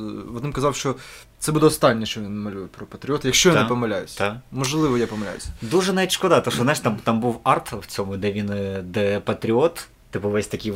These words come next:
Speaker 2: в своїй збруї, а в нього тут такий маленький ведмедик. І я, і я зрозумів, що, типу, третій випуск повинен бути такий прям треш-треш, і я тільки почав закохуватися в цей комікс, розумієш?
Speaker 1: Ну, а я подивився б на, на, на кросовер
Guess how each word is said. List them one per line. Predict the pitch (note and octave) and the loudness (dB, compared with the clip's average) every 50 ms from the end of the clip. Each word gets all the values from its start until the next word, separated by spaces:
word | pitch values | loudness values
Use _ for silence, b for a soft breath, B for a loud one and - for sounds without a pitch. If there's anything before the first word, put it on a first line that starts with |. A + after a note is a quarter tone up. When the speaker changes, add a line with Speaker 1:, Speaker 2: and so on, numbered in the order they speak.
| F2+ F#2 F#2+ | -6 -10 -10
Speaker 2:
в | F#2+ | -10
своїй | - - G#2+ G#2+ G#2+ G#2+ | -8 -4 -2 -2 0 0
збруї, | G2 G2 F#2+ G2+ A#2 C#3 D#3 C#3+ | -2 -4 -4 -2 -2 0 2 0
а | A#2 | 0
в | G2 | 0
нього | G#2 G#2+ G#2+ | 0 -2 -2
тут | - G#2 - | -2 -4 -8
такий | - - - A2+ | -10 -8 -6 -2
маленький | G#2 G#2+ A2 G#2+ G#2 - A#2 G2 | 0 0 0 0 -2 -2 -4 -4
ведмедик. | G2+ G2+ F2+ G#2 A#2 C3+ C#3 A#2+ G#2 - - - - _ - | -4 -4 -2 0 0 2 2 0 -4 -4 -8 -16 -20 _ -8
І | A2 G2+ | -8 -2
я, | G2 A2 A2+ A2+ A2+ A2+ A#2 A2 | 0 2 4 4 4 4 2 2
і | G#2+ A2 | 2 4
я | G#2+ B2 | 4 4
зрозумів, | G#2+ A2+ A#2 A#2 G#2 G#2+ A2+ B2+ C3+ C3+ | 4 4 2 2 2 2 2 2 2 2
що, | - B2+ | 0 -2
типу, | - - A#2 - - A2 A2 G2 B B B B B B B | -2 -2 -2 -2 0 -2 -2 -2 B B B B B B B
третій | - B2 C3+ C3 - A#2+ A2 | 4 4 4 4 4 2 2
випуск | A#2+ B2 G#2+ B2 A#2+ - - | 2 2 0 -2 -4 -4 -6
повинен | - G#2+ A2 A#2+ A#2 A2+ | -4 0 2 4 4 4
бути | G#2 A#2 A2 A#2 | 2 2 2 2
такий | - A2 - A#2+ - | -2 0 -4 -4 0
прям | - A2+ A2 G#2 F#2+ - | 2 2 2 2 0 4
треш-треш, | A#2+ B2 A#2+ A2+ - - - B2 B2+ C#3+ D#3+ - - - - | 6 6 6 6 2 -2 2 4 4 4 2 0 -4 -6 -4
і | C3 A2+ G#2+ | -4 2 6
я | B2+ B2+ | 6 6
тільки | B2 - - D3+ D3+ - D3+ C3+ | 6 4 0 0 0 0 -2 -2
почав | - C3 B2 - - C#3+ C3 | 0 0 -2 2 2 2 2
закохуватися | A2+ A#2+ A#2+ - C3+ C3 - - A#2 A2+ A2 - A#2 G#2 - A#2 | 4 4 2 4 2 0 2 2 2 2 2 0 -2 -2 -2 -2
в | G2+ | -2
цей | - - A#2+ A2+ | 0 0 0 0
комікс, | - - A#2+ G#2+ G2 F#2+ - - | 4 4 4 4 4 -4 -8 -8
розумієш? | G#2+ G2 A2+ A#2 B2 B2+ A#2 - - - - | -8 -4 -2 -2 0 0 -2 -4 -6 -8 -4
Speaker 1:
Ну, | D3 D#3+ G3 A#3+ | 0 2 4 6
а | G3 E3 | 6 8
я | F3+ A3+ A#3 | 8 8 8
подивився | A#3 - G#3 F3+ F#3+ G3 G#3 G3+ - - E3+ | 8 4 4 6 6 6 6 4 2 0 -2
б | C#3+ - | 0 0
на, | D#3+ D3+ D3+ D3 C#3+ C3+ A2+ | 2 4 6 6 6 4 4
на, | C3 C3+ C3+ C3+ B2+ B2 A#2+ | 2 0 0 0 0 0 -2
на | B2+ C3 C3+ C3+ | -2 -2 -2 -2
кросовер | C3+ - D3 C#3 - - - C#3+ C3 A#2+ A2+ A2+ B2 | 0 0 0 0 0 0 2 2 2 2 2 -2 -4